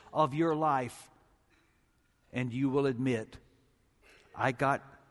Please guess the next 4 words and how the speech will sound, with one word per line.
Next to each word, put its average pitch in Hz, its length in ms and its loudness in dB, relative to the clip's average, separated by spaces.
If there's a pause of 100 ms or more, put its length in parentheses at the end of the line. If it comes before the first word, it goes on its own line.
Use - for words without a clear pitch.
(460)
things 123 320 -4
out 107 440 -8 (1040)
of 92 140 -12
order." 101 380 -14